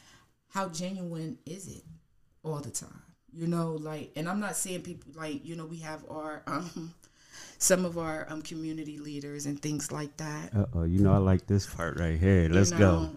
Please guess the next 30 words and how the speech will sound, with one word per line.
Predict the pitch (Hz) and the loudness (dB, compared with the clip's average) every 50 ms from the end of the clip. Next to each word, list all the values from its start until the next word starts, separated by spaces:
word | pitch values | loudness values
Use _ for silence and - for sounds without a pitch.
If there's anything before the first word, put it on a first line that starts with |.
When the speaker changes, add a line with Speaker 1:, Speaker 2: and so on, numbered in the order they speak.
| - - | -12 -12
Speaker 1:
um, | - 160 160 160 160 165 165 165 143 143 - | -12 -10 -8 -6 -6 -8 -8 -10 -14 -16 -12
we | 175 175 165 | -8 -6 -2
got | 175 175 175 - - | -2 -2 -2 -2 -4
some | - 175 165 170 170 | -6 -6 -4 -6 -6
of | 165 165 165 165 | -6 -8 -8 -8
'em, | 165 165 170 - | -10 -8 -6 -6
and | 175 185 190 | -6 -6 -6
I | 220 277 | -6 -6
don't | 349 359 254 180 | -4 -6 -6 -6
know | 175 165 160 | -6 -8 -8
them | 156 156 147 | -8 -10 -10
personally. | - 156 147 147 151 - 147 151 151 147 147 147 147 147 | -12 -14 -16 -14 -14 -16 -16 -16 -16 -16 -14 -12 -12 -10
One | 147 160 170 180 185 | -8 -8 -6 -6 -6
I | 180 170 | -6 -8
do | 143 135 165 175 | -8 -8 -8 -6
love | 165 160 156 151 151 | -6 -6 -8 -8 -8
is | 147 143 147 | -10 -10 -8
I | 143 151 | -10 -10
do | 147 139 135 156 165 170 | -10 -10 -10 -8 -8 -8
love | 170 170 160 160 160 - | -8 -8 -10 -12 -14 -14
Tone. | - 156 147 147 147 151 156 147 - - | -14 -12 -12 -12 -12 -12 -14 -14 -12 -12
I | 147 147 | -12 -12
love | 147 147 143 143 - | -10 -12 -14 -16 -16
Tone. | - 156 147 147 147 147 147 - 139 | -16 -16 -14 -14 -12 -14 -14 -10 -8
Um, | 143 139 139 131 | -8 -6 -6 -6
I | 143 | -6
got | 139 143 147 143 - | -6 -8 -8 -10 -12
the | 143 139 | -14 -16
pleasure | - 151 143 139 143 143 | -14 -14 -12 -10 -8 -6
of, | 143 139 139 | -6 -6 -6